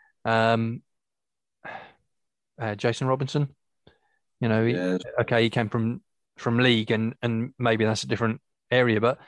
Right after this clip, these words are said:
Speaker 1: you know, he's the first one to say that where he came from was lowly. And he just went to play rugby because there was, you know,
Speaker 2: Yeah.
Speaker 1: noth-, it was either that or get in trouble.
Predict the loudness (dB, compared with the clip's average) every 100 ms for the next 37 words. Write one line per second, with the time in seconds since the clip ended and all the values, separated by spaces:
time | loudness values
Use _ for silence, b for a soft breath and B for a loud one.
0 | B B _ -4 0 2 0 -2 -2 -2
1 | -2 0 2 2 2 0 0 -4 -2 -2
2 | 0 -2 -4 _ _ _ _ -2 2 2
3 | 2 0 -2 -6 -6 -6 -8 -14 b b
4 | b b -2 2 2 2 -4 -8 _ _
5 | -6 -6 -4 -2 0 -2 -2 -6 _ -4
6 | -2 0 -2 -2 -8 -6 -6 -4 -6 -6
7 | -6 -8 -10 -10 -8 -8 -12 -14 -14 -12
8 | -10 -8 -6 -4 -2 -2 -2 -2 -2 -4
9 | 0 0 -2